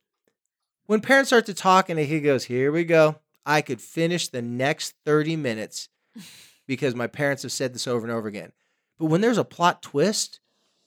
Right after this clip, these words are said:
Speaker 1: there seems to be a obvious, not obvious, there seems to be a huge focus on what's coming next.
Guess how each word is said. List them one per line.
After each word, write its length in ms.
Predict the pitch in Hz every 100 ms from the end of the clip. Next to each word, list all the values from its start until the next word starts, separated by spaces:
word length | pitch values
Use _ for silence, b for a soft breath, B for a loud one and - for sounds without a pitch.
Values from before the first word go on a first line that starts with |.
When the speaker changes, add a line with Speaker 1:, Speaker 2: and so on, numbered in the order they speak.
| -
Speaker 1:
there 120 | 160
seems 340 | - 208 208 160
to 80 |
be 300 | 170 180 175 -
a 140 | 135 - _ _
obvious, 420 | 160 185 185 - - - 143 - - -
not 180 | 143 -
obvious, 300 | 117 113 107
there 120 | 147
seems 300 | - 202 180
to 60 | 156
be 300 | 143 143 127 b b b _
a 60 | 131
huge 880 | - - 208 220 214 196 147 - _ _ _ _ _ _ _
focus 800 | - - - 196 185 123 - - _
on 180 | 139 139
what's 220 | 135 -
coming 420 | - 160 143 123 120
next. 500 | 156 - - -